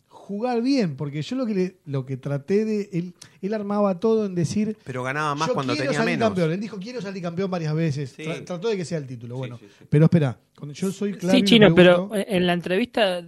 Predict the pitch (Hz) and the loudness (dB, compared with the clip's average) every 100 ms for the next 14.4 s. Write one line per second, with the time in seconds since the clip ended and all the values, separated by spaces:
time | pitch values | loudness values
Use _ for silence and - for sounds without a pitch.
0 | 185 160 151 147 151 147 139 135 - 135 | -10 -8 -8 -10 -12 -12 -10 -10 -6 -8
1 | - 165 180 - 180 160 185 190 175 214 | -4 -4 -4 -2 -2 0 -2 -4 -6 -6
2 | 190 175 - - 165 175 _ - 190 175 | -6 -8 -8 -6 -6 -6 _ -8 -6 -4
3 | 180 185 233 240 226 214 233 - - 214 | -4 -6 -2 0 0 -2 -4 -6 0 0
4 | 190 190 143 135 175 170 233 240 202 202 | 2 -2 -4 -8 -6 -4 -6 -6 -6 -4
5 | 202 185 208 196 185 170 175 170 135 135 | -2 -2 -4 -4 -6 -6 -6 -8 -8 -10
6 | 127 131 123 113 110 _ _ - 135 135 | -10 -10 -10 -14 -20 _ _ -20 -10 -10
7 | - - - 151 127 110 _ _ _ 143 | -10 -16 -6 -4 -4 -8 _ _ _ -2
8 | 147 170 180 165 139 151 180 127 123 147 | 0 0 -2 -4 -2 -2 -2 -2 -8 -12
9 | 143 135 151 226 247 185 196 196 190 185 | -12 -8 -2 -2 -2 -6 -6 -4 -4 -4
10 | 190 220 185 190 165 196 156 - - 185 | 0 0 2 0 -2 -4 -6 -6 0 2
11 | 196 202 196 214 202 156 120 - 180 _ | 2 2 0 0 0 0 -2 -2 -8 _
12 | - 165 208 202 180 175 202 147 127 - | -12 -4 -2 -2 -2 -4 -4 -4 -8 -8
13 | 190 180 190 185 180 180 160 143 139 139 | -6 -6 -8 -6 -6 -6 -8 -8 -8 -8
14 | 185 185 185 214 | -4 -4 -2 -6